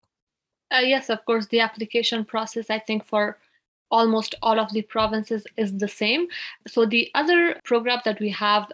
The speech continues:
in New Brunswick is the New Brunswick Provincial Nominee Program Postgraduate Entrepreneurial.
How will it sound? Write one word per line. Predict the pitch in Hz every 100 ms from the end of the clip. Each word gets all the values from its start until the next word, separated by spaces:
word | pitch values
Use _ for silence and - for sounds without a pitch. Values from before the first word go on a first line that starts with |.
| -
in | 208
New | 202 208
Brunswick | 202 220 214 220 220 -
is | 208 196 -
the | 202 208
New | 208 226 247
Brunswick | 226 233 226 233 226 -
Provincial | - 214 220 226 - 226
Nominee | 208 208 214 220
Program | 220 - 214 214 214 220 - - _
Postgraduate | 202 196 - - 214 214 226 214 214 - -
Entrepreneurial. | 214 214 220 - 214 208 208 202 196 196 208 208 285